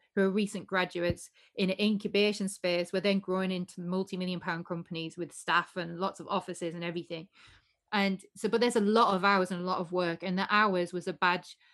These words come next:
of honor. They actually got, I, so I got to see behind the scenes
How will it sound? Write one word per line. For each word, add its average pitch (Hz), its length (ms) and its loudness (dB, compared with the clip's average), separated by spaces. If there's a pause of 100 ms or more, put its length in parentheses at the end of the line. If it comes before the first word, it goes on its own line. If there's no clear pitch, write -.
(140)
of 175 180 -4
honor. 170 360 -2
They 208 180 2
actually 240 520 0
got, 208 280 2
I, 214 240 4 (120)
so 226 120 -2
I 226 80 2
got 247 260 -2
to 285 80 0
see 233 200 -2
behind 196 420 0
the 185 80 -2
scenes 185 540 -2